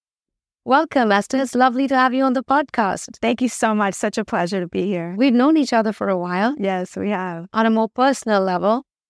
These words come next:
Speaker 1: And so it's so nice to have you come on my podcast.
Speaker 2: Yes, super excited.
Speaker 1: And so many wonderful things to discuss. Our conversation off the air are about so many things. Friendship, love, sex. And that's why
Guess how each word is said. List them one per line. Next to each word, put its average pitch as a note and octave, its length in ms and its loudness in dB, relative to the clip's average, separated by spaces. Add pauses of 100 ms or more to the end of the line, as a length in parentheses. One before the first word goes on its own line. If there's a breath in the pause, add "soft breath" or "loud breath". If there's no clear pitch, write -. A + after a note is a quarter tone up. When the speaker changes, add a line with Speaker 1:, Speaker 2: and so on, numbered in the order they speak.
Speaker 1:
And A3 240 2
so B3 140 -2
it's B3 180 -2
so D4+ 240 2
nice C#4 300 2
to - 120 -2
have A3+ 200 2
you A#3 160 2
come A3+ 200 0
on A#3 160 2
my A3+ 140 2
podcast. - 640 -4
Speaker 2:
Yes, F3+ 460 -2 (260)
super G#3 260 0
excited. F3+ 640 -4
Speaker 1:
And A#3 280 4
so D4+ 260 0
many D4+ 220 2
wonderful A#3 420 0
things G#3+ 260 0
to G#3+ 100 -6
discuss. F#3+ 600 -2 (340)
Our A3+ 140 0
conversation A#3+ 960 0 (100)
off A3 260 -2
the G#3+ 180 2
air F#3+ 320 -2 (460)
are G#3+ 220 2
about G3+ 480 2 (180)
so - 260 0
many A3 260 2
things. - 460 -10 (440)
Friendship, G#3+ 680 0 (240)
love, G#3+ 460 0 (340)
sex. - 540 -2 (400)
And A3+ 160 2
that's C#4+ 280 0
why F#3+ 340 0